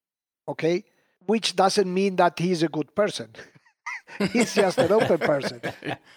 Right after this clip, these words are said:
Speaker 1: Okay,
Speaker 2: He's just,
Speaker 1: we are
Speaker 2: he's just very
Speaker 1: talking about
Speaker 2: genuine.
Speaker 1: but yeah, he's,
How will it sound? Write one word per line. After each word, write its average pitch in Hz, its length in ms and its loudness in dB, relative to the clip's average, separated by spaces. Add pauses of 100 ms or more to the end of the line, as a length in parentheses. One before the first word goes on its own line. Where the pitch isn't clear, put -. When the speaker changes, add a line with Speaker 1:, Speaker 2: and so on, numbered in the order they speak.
(460)
Speaker 1:
Okay, 175 300 0
Speaker 2:
He's 208 100 4
just, 196 60 0
Speaker 1:
we 208 100 4
are 202 120 6
Speaker 2:
he's - 80 0
just 220 100 6
very 160 140 2
Speaker 1:
talking 208 180 2
about 208 200 6
Speaker 2:
genuine. 90 180 -10 (400)
Speaker 1:
but - 120 -2
yeah, 226 240 2
he's, 220 460 0